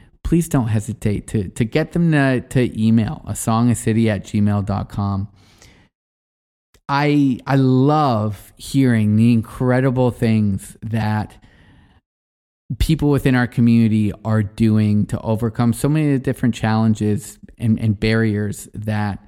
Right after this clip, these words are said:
um, people within our community are absolutely faced with in a world that is very much not accessible in so many different ways. Um,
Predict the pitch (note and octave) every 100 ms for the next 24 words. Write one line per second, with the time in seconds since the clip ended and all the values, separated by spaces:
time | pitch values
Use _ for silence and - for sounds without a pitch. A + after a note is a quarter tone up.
0 | - _ - - _ _ _ - G#2+ G#2
1 | G#2 G2+ G2 G2 G2+ - - _ _ _
2 | _ _ _ _ _ _ _ _ _ -
3 | - D3+ D3 D#3 C#3 C#3+ C3+ B2 B2+ B2
4 | B2 B2 - A2+ A2 A2+ - A#2+ A#2+ A#2+
5 | A#2 A#2 D3+ E3+ - - - - G#2+ G#2+
6 | G#2 G#2+ G#2+ G#2 A2+ G#2+ G2+ G#2+ A#2 B2
7 | C3 B2 G#2+ A2 - - - - _ _
8 | - G#2+ G#2+ G#2+ G#2+ - - - - -
9 | - _ _ _ _ - A#2 A2 - -
10 | - A#2 A#2+ A2+ G2 G2 F#2+ G2 - -
11 | - - - - - _ _ _ _ _
12 | - A2+ A2 G#2+ G#2 G#2 A#2